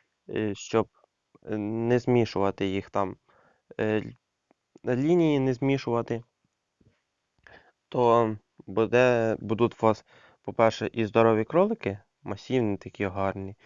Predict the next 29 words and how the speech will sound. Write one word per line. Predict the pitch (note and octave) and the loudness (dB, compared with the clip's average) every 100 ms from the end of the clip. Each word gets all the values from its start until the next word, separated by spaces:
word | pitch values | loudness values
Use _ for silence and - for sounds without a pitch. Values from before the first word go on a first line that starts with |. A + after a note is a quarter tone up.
| - - - | -20 -20 -8
і | D3+ | -4
будуть | E3 A2+ G#2 B2 - _ _ | -4 -4 -2 -4 -4 _ _
багато | G2 G2 G#2 G#2 | -8 -2 -2 -2
приводити | F#2 - F#2+ G2 G2 - | -6 -4 -2 -2 -4 -12
кроликів. | G2 F#2 F2 E2+ F2 - - _ _ _ _ _ _ _ _ - | -10 -8 -8 -10 -16 -20 -20 _ _ _ _ _ _ _ _ -6
Я | E3 | -4
ще | E3 C#3 | -2 -2
можу | C#3 A#2+ | 0 0
там | A2+ G#2+ G#2 G#2 G2 | -2 -2 -2 -4 -6
розказати | A2 G#2+ A2 A#2 A2+ A2 | -4 -4 -4 -2 0 0
вам, | F#2+ G#2 G2 - - _ | 0 0 0 -4 -18 _
що | - - A#2 | -20 -2 2
робити, | G#2+ F#2+ A2 G#2 | 2 2 -2 -4
щоб | G2 - - F#2+ | -8 -6 -4 -2
вони | G2+ G2 G2 _ | 0 -2 -4 _
приводили | G2+ G#2+ D3 E3+ E3 D3+ | -6 2 2 4 2 0
кроликів | - D3 D3+ C#3+ C#3+ | 2 6 6 4 0
багато. | A2+ A#2+ C3 C3+ A#2+ - - - | 2 2 4 2 0 -10 -16 -10
Якщо | C#3+ D3 E3+ | -8 0 2
вам | D#3+ | 4
цікаво, | D#3 D#3 E3 C#3+ G2 _ _ _ | 0 0 2 4 0 _ _ _
можете | - A#2 G#2 - G2 - _ _ | -4 -4 -4 -6 -6 -8 _ _
написати | - A2+ - A#2+ G#2 | -6 -6 -4 -6 -6
коментар | A#2+ G#2+ A2+ C3+ C3 | -4 -4 -2 -2 -2
і | G#2 | -4
поставити | - - G2 F#2+ G#2 | -8 -4 -4 -4 -2
лайк, | A2+ C#3 - _ _ | -2 -2 -6 _ _
і | - G2+ | -8 -4
я | A2 | -2